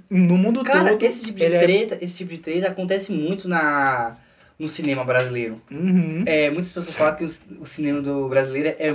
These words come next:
Speaker 2: às vezes é muito apelativo para nudez e coisas assim desse tipo.
Speaker 1: Por exemplo, Coringa, que é um filme do mundo todo, foi pra maiores de dezoito. Tá? Com dezesseis anos.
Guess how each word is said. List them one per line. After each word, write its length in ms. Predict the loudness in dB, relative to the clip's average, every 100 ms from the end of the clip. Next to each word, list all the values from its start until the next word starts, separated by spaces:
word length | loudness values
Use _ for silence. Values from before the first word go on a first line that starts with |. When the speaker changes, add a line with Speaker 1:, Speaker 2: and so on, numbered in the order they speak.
| -2
Speaker 2:
às 120 | -6
vezes 120 | -4 -4
é 40 |
muito 220 | -4 -2
apelativo 760 | -2 0 -2 -2 -4 -4 -6 -10 _ _ _ _ _ _
para 240 | 0 2 2
nudez 760 | -2 -2 0 2 2 0 -6
e 560 | -6 -4 -4 -6 -8 -14 -18 _ _ _ -4
coisas 340 | 0 0 0
assim 240 | -4 -4
desse 220 | -8 -10 -14
tipo. 320 | -14 -16 -16 _ _ _
Speaker 1:
Por 120 | -2
exemplo, 460 | -2 -2 -6 -8 -12 -14 _
Coringa, 580 | -4 0 2 2 0 -2 -6
que 60 | -10
é 40 |
um 40 | -6
filme 200 | -6 -4
do 60 |
mundo 240 | 0 2 2
todo, 180 | -2 -4
foi 100 | -6
pra 120 | -6
maiores 280 | -4 -4 -4
de 80 | -6
dezoito. 720 | -10 -2 2 2 -2 -10 -10 _ _
Tá? 200 | -2 -2
Com 220 | -2 -8
dezesseis 540 | -12 -10 -8 -4 -2 0
anos. 200 | -2 -2